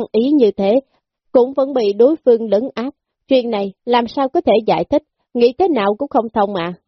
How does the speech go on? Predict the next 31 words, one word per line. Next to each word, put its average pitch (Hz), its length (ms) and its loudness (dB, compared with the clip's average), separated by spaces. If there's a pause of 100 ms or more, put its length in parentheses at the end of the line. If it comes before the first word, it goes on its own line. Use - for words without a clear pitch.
(460)
Thiên 285 240 2
Thánh 294 260 -2
Cung 240 240 0 (280)
càng 240 240 -2
ngày 220 180 -2
càng 196 180 -8
tệ, 170 260 -6 (440)
quả 220 240 2
nhiên 254 200 2
là 180 180 0
rất 320 220 0
thương 226 240 0
cảm, 170 200 -2 (300)
người 254 220 4
thủ 269 120 2
hộ 262 300 2
thực 214 220 -8
lực, 196 180 -4 (300)
được 247 220 2 (100)
xưng 262 180 -2
là 196 200 -4
hơn 220 200 -2 (160)
xa, 190 200 -4 (260)
bậc 240 140 0 (100)
Thánh 277 220 0
Hoàng, 180 200 -4 (240)
nhưng 302 180 2
lại 208 240 2
không 240 160 -2
tình 190 160 0 (120)
mắt, 240 120 -6